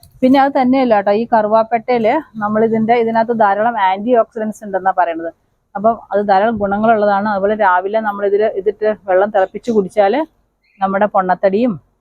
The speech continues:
ഒക്കെ, ആ, ഒക്കെ കുറയാനായിട്ടൊക്കെ നല്ലതാണെന്നാണ് പറയപ്പെടുന്നത്. അപ്പോൾ വളരെ ഔഷധ മൂല്യമുള്ളതും നല്ല ഒരു, ആ, സ്പൈസ്,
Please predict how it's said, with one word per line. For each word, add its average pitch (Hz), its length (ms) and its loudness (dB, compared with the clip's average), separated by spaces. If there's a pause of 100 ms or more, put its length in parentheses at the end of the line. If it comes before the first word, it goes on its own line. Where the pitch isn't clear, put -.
ഒക്കെ, 196 240 -2 (480)
ആ, 180 80 2 (580)
ഒക്കെ - 220 -4
കുറയാനായിട്ടൊക്കെ 196 760 0 (440)
നല്ലതാണെന്നാണ് 190 600 0
പറയപ്പെടുന്നത്. 170 600 -2 (500)
അപ്പോൾ 202 220 0
വളരെ 190 260 0 (120)
ഔഷധ 185 220 -8 (100)
മൂല്യമുള്ളതും 196 580 0 (300)
നല്ല 196 340 2 (100)
ഒരു, 226 140 0 (580)
ആ, 185 80 -6 (100)
സ്പൈസ്, - 580 -2